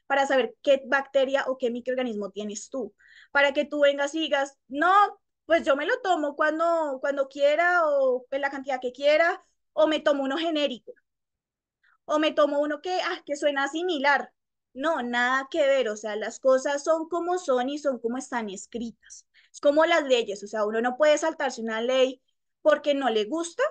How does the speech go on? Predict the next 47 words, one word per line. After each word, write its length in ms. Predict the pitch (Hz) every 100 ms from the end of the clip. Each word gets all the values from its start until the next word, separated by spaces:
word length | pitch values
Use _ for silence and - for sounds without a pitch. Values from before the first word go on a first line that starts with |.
| - _ _ _ _
porque, 300 | 294 285 254
pues, 240 | 262 247 214
viene 200 | 254 226
una 160 | 240
consecuencia, 640 | 262 262 254 330 359 285 196
y 120 | 262
acá, 340 | 269 269 226
pues, 160 | 254 269
una 140 | 320
consecuencia 440 | 330 349 359 294 330
a 40 |
veces 160 | 302 -
puede 160 | 269
ser 120 | 262 247
económica. 560 | 262 262 269 - - _
En 140 | 269 269
este 300 | 277 285 285
caso, 400 | 330 320 349 -
es 280 | 254 - -
tu 120 | 254
vida 400 | 330 370 339 -
y 120 | 269
la 100 | 247
vida 160 | 233 208
de 60 | 208
los 180 | 220
demás. 460 | 226 214 214 - - _ _ _ _ _ _ _ _ _ -
Y, 220 | 320 311
pues, 280 | - 311 302
otra 260 | 294 294
cosa 240 | 302 320 311
muy 160 | 339
importante, 580 | 339 359 370 294 269 339
no 80 | 339
es 120 | 330
que 140 | 277 247
cojas 320 | 302 277 277
y 60 | 311
le 140 | 320 320
digas 320 | 262 254 254
a 120 | 247
tu 120 | 277
amigo, 440 | 285 294 262 226 226
"Te 100 | 277
vas 140 | 294 285
de 100 | 294
viaje", 340 | 311 302 226